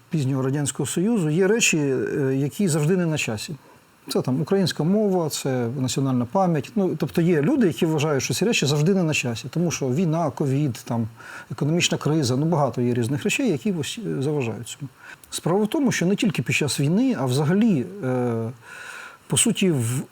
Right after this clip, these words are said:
всі роки незалежності України до культури ставилося як до галузі, яка, е,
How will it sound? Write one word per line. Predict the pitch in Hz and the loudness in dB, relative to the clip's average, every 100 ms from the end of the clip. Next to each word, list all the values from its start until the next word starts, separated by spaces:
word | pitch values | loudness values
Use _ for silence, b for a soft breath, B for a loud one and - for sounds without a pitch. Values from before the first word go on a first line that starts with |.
| 262 254 | -10 -4
всі | - - | 0 2
роки | 202 - 175 | 2 2 2
незалежності | 147 156 139 131 - 156 | 2 2 2 0 0 -2
України | 139 165 247 196 | 0 2 4 4
до | 131 | 2
культури | 135 160 226 190 | 0 0 2 0
ставилося | - 165 156 143 135 | 0 0 0 0 0
як | 127 | 0
до | |
галузі, | 127 208 202 123 127 | 0 2 2 2 0
яка, | 123 165 175 165 | 0 0 0 0
е, | 196 196 147 135 127 | -2 -4 -2 0 0